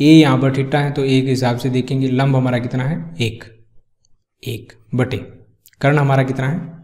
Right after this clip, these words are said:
दो गुणा sin C, sin का फार्मूला है लंब बटे कर्ण, तो theta है C, तो इसके हिसाब से देखेंगे C के हिसाब से लंब हमारा कितना है? वर्गमूल तीन, तो वर्गमूल तीन बटे कर्ण हमारा कितना है? दो। बस इसको हम solve कर लेंगे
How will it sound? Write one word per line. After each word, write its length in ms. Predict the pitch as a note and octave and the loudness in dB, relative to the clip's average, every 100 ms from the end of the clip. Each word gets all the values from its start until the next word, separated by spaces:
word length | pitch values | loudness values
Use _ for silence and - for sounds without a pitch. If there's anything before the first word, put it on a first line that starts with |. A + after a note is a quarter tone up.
| A#2 | -8
दो 160 | G#2+ F2+ - - _ _ _ _ _ B2+ | -8 -8 -14 -20 _ _ _ _ _ -4
गुणा 180 | A2+ G#2 - - - | -4 -4 -10 -20 -10
sin 420 | - D#3+ D#3+ E3+ D#3+ | 0 2 4 4 2
C, 220 | - A2+ - | 0 -2 -2
sin 260 | - C#3 C#3+ | -2 0 0
का 60 | C3+ | 0
फार्मूला 360 | C3+ B2+ C3 | 0 -2 0
है 160 | B2+ A#2+ | 0 0
लंब 180 | C3+ C#3 | 0 0
बटे 160 | C3 C3+ | -2 -2
कर्ण, 180 | C#3 C3+ - - - _ - | -2 -4 -12 -18 -20 _ -4
तो 440 | D3 D#3 - - - | -2 0 -4 -16 -4
theta 200 | C#3 C#3 | -2 2
है 200 | C3+ C3+ | 2 2
C, 340 | C3+ D#3+ D#3+ E3 | 0 -2 -2 -2
तो 80 | C3 | -2
इसके 200 | - D3 | 0 0
हिसाब 240 | C3+ C3 | 0 -2
से 120 | C#3 | -2
देखेंगे 360 | C3 B2+ C3+ C3 | -2 -2 -2 -2
C 100 | C3+ | -2
के 180 | C3+ B2+ | -2 -2
हिसाब 260 | B2+ A#2 | -2 -4
से 180 | - B2 - - - | -6 -12 -12 -20 -4
लंब 200 | B2+ C3 | 0 2
हमारा 220 | B2+ B2+ A#2+ | 2 0 -2
कितना 240 | B2 C3 | -2 -4
है? 120 | C#3+ | -4
वर्गमूल 480 | G3+ B2+ A2+ A2 D3 | -4 -4 -2 -4 -4
तीन, 280 | - A2+ F#2+ - - - - _ _ _ _ | -6 -6 -6 -8 -10 -12 -16 _ _ _ _
तो 140 | A#2+ D#3 - - - | -6 -6 -8 -16 -10
वर्गमूल 380 | A#2+ A#2 G#2+ G#2 | -6 -2 -2 -4
तीन 400 | G#2+ A#2+ D3+ - - - _ _ _ - | -4 -6 -6 -10 -18 -20 _ _ _ -6
बटे 300 | A#2 A#2+ B2+ C#3 - - _ - - | -4 -2 -4 -4 -14 -20 _ -16 -2
कर्ण 160 | C3+ C#3+ | 0 2
हमारा 240 | B2 A#2 | 0 -2
कितना 220 | A2 A#2+ | -4 -6
है? 320 | D3 - C#3 | -8 -8 -6
दो। 260 | A#2 F#2 - - - - | -4 -6 -12 -20 -12 2
बस 200 | E3+ E3+ | 2 4
इसको 200 | D#3+ E3 | 0 2
हम 180 | C3+ C3 | 2 2
solve 280 | - B2+ C3+ | 0 -2 0
कर 140 | D#3+ | 0
लेंगे 260 | D#3 D#3 | 0 -2